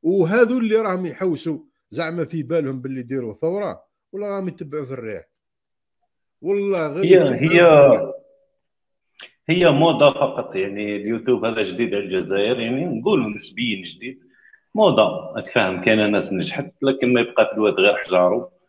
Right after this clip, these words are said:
Speaker 2: يعني راح ن-، الناس من بعدها تفرز والأمور.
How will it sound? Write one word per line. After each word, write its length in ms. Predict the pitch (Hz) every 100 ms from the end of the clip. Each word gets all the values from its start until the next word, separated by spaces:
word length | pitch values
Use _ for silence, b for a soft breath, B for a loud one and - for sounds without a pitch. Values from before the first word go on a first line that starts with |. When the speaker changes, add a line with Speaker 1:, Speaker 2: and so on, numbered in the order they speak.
| _ _ _
Speaker 2:
يعني 280 | - 98 110
راح 180 | 107 -
ن-، 160 | 101 95
الناس 500 | 92 92 104 90 101
من 60 |
بعدها 300 | 87 85 92
تفرز 500 | - - - 90 80
والأمور. 680 | 85 82 67 78 85 82 78